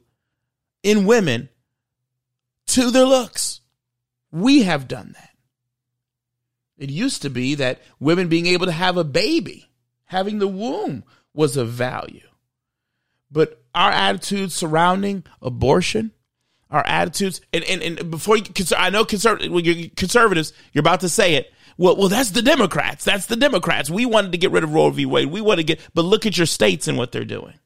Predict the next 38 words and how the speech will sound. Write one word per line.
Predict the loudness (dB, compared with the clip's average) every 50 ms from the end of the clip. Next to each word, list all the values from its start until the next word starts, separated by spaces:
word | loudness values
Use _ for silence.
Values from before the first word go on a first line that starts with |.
| _ _ _ _ _ _ _ -2
Hello? | 0 2 4 4 4 4 4 6 6 6 6 4 2 0 _ _ _ _ _ _ _ _ _ _ _ _ _ _ _ _ _ _ _ _ _ _ _ -6
Oh, | -4 -2 -2
see, | -2 -2 -2 -2 -2 0
y'all | 0 2 2 2
don't | 0 -2
wanna | -4 -8 -6
talk | -4 -2 -2 -2 -2 -4
about | -10 -12 -10 -8
that. | -6 -6 -6 -6 -8 -14 _ _ _ _ _ _ _ _ _ _ _ _ _ _ _ _ _ _ _ _ _ _ _ _
You | -2 0
don't | 2 2
wanna | 2 2
talk | 2 2 2 2 2
about | 2 2
what's | 0 0 0
going | 2 2 4 4 4
on | 4 4 4 4 2 0 -4 -10 -20 _ _ _
in, | 2 4 4 6 6 4 4 4 2 0 -4 -8 _ _ _ -20 -20 -20 -20 _ _ -16
<laughs> | -16 -16 -18 -16 -14 -14 -14 -14 _ -10
let | -10 -8
me | -6 -6 -6
not | -6 -8 -8 -10
go | -12 -14 -14
there. | -14 -12 -10 -8 -8 -8 -6 -4
I, | -2 -2
I, | 0 0 -2 -2
I, | -2 -2 -4 -4 -4 -4 -6 -6 -8 -10 -12 -16 -20 -18 -6 -4
I, | -2
uh, | -2 -2 -4 -8 -6
look, | -4 -4 -2 0 2 2 2 2 0 -2
look | 0 2 2 2 4 2
at | 0 0 0
our | -2 -2 0
attitudes | 0 0 0 0 -2 -4 -4 -4 -4
surrounding | -2 0 2 2 2 0 0
abortion. | -2 0 2 2 2 0 -2 -8 -12 _ _ _ _ _ _ _ _ _ _ _ _ _ _ _ _ _ _ _ _ _ _ _ _ _ _ _ _ _
You | -12 -12
know? | -10 -10 -12